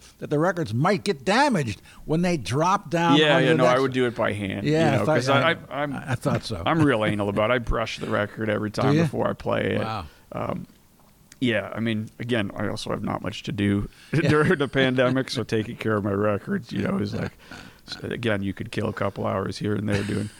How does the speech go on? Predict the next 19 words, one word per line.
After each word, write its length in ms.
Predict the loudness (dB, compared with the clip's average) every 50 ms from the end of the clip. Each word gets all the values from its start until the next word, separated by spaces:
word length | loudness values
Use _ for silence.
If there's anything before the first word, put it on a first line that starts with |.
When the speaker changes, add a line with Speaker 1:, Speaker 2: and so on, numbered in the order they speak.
| -20 -12 -12
Speaker 1:
<laughs> 260 | -12 -14 -12 -14 -6
Speaker 2:
cleaning 360 | -2 0 2 2 2 2 2
'em. 300 | 2 2 0 0 -2 -6 -10 -20 -20 -20 -20 -20 -20 -20 -20 -18 -16
Yeah. 80 | -14 -14 -14 -10 -6
Speaker 1:
But 120 | -6 -2 2
there 140 | 2 4 4
was, 200 | 4 2 2 2
there 100 | 2 2
was 140 | 2 2 2
something 300 | 2 0 0 0 -2 -4
special 400 | -4 0 0 0 0 0 0 -2
about 280 | 0 0 0 -2 -2 -2
that 180 | -4 -4 -4 -4
sound 640 | -4 -2 0 0 0 2 0 0 0 -2 -2 -4 -6 -12 _ _ _ -20 -20 -20 -20 -20 _ _
of 280 | -4 -2 -2 -2 -2 -2
the 260 | -2 -2 -2 -2 0
record 340 | 0 0 0 0 -4 -6 -4
changer. 480 | -2 -2 -2 -2 -2 -4 -4 -6 -4 -2
Speaker 2:
Yeah, 240 | 0 0 0 0